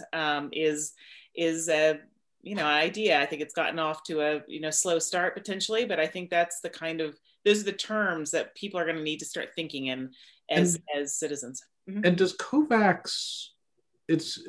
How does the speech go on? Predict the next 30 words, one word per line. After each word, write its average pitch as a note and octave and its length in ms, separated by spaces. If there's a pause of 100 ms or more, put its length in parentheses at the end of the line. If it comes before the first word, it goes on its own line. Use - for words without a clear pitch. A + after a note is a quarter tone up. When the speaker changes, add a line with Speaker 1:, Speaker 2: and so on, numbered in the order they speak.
(100)
Speaker 2:
so A#3 240
far G3+ 240
been D3 180
described A2+ 720
as A#2 160
a A2+ 80
way B2 360
of A2+ 300 (320)
unifying C3+ 640
and A2+ 80
making A2+ 320
more A2 140
consistent, G#2+ 920 (640)
uh, G#2 340
the G#2 140
production A#2 640
and G#2 320 (100)
market A2+ 560 (140)
clearing, G2 720 (540)
pricing A#2 640 (100)
and G2+ 360 (300)
funding A#2 680 (300)
of, G2 500 (140)
uh, F#2 340 (140)
provision C3 360
of F#2+ 80
vaccinations G2 720
around G2+ 220
the F#2 40
world. G2+ 460